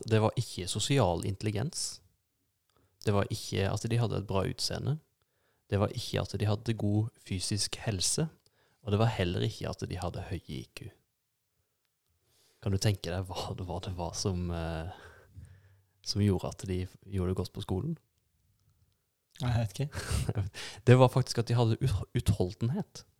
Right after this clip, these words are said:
Speaker 1: At de
Speaker 2: Ja.
Speaker 1: nekta å gi seg.
Speaker 2: Yes.
Speaker 1: De var villige til å slite. De hadde litt sånn tro eller troskap.
Speaker 2: Mm.
Speaker 1: Og det, og det er det Jesus ønsker at vi skal ha. At vi skal ha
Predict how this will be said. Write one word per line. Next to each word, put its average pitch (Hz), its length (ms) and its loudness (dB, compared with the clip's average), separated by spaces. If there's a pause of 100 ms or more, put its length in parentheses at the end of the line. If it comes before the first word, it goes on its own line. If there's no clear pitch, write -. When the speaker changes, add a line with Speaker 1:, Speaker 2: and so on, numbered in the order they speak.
Speaker 1:
At - 140 -12
de 143 80 4
Speaker 2:
Ja. 113 160 6
Speaker 1:
nekta - 340 -4
å 120 80 2
gi 98 160 0
seg. - 240 -2 (320)
Speaker 2:
Yes. - 360 -12 (200)
Speaker 1:
De 110 80 4
var 120 240 6
villige 95 320 6
til 113 120 -2
å - 40 -2
slite. - 380 -2 (240)
De 107 80 0
hadde 110 160 2
litt 107 100 0
sånn 107 240 -4
tro 127 400 0
eller 107 140 -2
troskap. - 760 -4 (420)
Speaker 2:
Mm. 135 160 -2
Speaker 1:
Og 110 160 2
det, 120 160 10 (260)
og 113 180 -2
det 113 100 6 (100)
er 120 60 4
det 110 180 4
Jesus 98 320 -2
ønsker - 300 -2
at - 20 -4
vi 98 100 0
skal 110 160 -4
ha. 135 120 0 (260)
At 110 80 -4
vi 107 80 0
skal 107 220 -2
ha 117 160 0